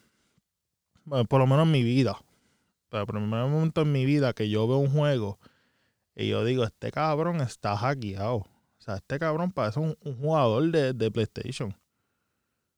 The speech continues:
Porque si tú, si tú juegas PlayStation, Xbox, lo que sea, y tú tratas de meter ochenta y un puntos con un jugador, no es ni tan fácil como uno piensa. Porque eventualmente, o sea, el jugador tuyo para de meter la bola en el juego.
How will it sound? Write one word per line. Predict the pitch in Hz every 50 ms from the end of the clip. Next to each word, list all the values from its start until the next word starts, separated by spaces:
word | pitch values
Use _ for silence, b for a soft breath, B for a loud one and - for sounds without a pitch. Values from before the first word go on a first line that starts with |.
| _ _ _ _ _ _
Porque | - 135 143 151 156 151 135 - _ _ _ _ _ _ _ -
si | - - - 160 151 139
tú, | - - 156 - _ _ -
si | - 160 147
tú | 135 175 180 190
juegas | 208 214 220 214 196
PlayStation, | - 208 190 175 - - 180 175 170 156 - 143 127 120
Xbox, | 120 131 127 - - - 110 - -
lo | 117 110
que | - 107
sea, | 104 - 135 123 113 107 -
y | - 127 123 113
tú | - - 139 160 156 -
tratas | - 127 131 135 135 - 104 101 101 - -
de | - 117
meter | 110 107 104 - 113 117
ochenta | 135 135 - - 147 139 127 -
y | 117
un | 113 110 113
puntos | - 135 135 143 131 - 131
con | - 135 135
un | 131
jugador, | 139 139 139 139 135 139 139 117 98 92 - _ _ _ _ _ _ _ _ _ _ _ _ -
no | 131 131 147
es | 185 202
ni | 208 214 208
tan | 196 196 185 170
fácil | - - - 135 135 151 135 - - 120 107
como | - 120 120
uno | 120 120 113
piensa. | 117 110 110 117 - - - - - _ _ _ _ _ _ _ _ _ _ _ _ _ _ _ _ _ _ _
Porque | - 127 120 135 143
eventualmente, | 143 143 139 135 - - 143 143 156 160 170 180 185 185 - 180
o | 165
sea, | 151 - 156 147
el | 139
jugador | 135 135 131 123 127 139 139
tuyo | - 156 151 156 160 151
para | 135 - 135 131 143 151
de | 151 147
meter | 147 139 131 139 139
la | 135 127
bola | 117 117 123 131 123 113 110
en | 110 107
el | 107
juego. | 110 117 123 120 104 95 92